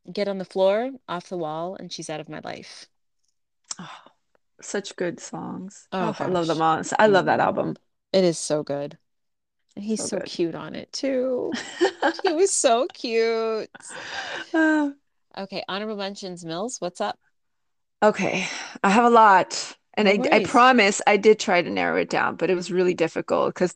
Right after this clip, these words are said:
Speaker 2: the discography of these two is insane.
Speaker 1: Mm-hmm.
Speaker 2: But first up, The Pleasure Principle, of course, off of Control, nineteen eighty-six. My favorite Janet song for sure. So Much Better, off Discipline, two thousand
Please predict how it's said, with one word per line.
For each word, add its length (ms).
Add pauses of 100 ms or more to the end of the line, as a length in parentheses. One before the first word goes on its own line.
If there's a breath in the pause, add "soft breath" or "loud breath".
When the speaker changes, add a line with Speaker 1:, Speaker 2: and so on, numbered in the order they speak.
(100)
Speaker 2:
the 100
discography 760
of 60
these 240
two 200
is 200 (720)
insane. 460 (580 loud breath)
Speaker 1:
Mm-hmm. 380
Speaker 2:
But 120
first 340
up, 260
The 80
Pleasure 340
Principle, 460
of 140
course, 440
off 200
of 140
Control, 520
nineteen 380
eighty-six. 760 (160)
My 240
favorite 480
Janet 300
song 300
for 160
sure. 560 (760 soft breath)
So 180
Much 240
Better, 400 (320)
off 460 (100)
Discipline, 720
two 140
thousand 400